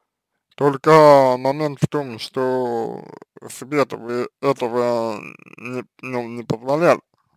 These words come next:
Вот. Вы себя зажимали в том, чтобы его проверить.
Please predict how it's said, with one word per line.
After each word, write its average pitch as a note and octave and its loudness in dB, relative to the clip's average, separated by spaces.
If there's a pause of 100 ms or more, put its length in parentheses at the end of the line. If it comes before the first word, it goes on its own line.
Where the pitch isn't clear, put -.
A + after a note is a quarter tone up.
Вот. - -20 (1200)
Вы B2 -8
себя A#2 0
зажимали C#3+ -2 (180)
в - -20
том, A2+ -8
чтобы - -14
его A2+ -6
проверить. A#2+ -8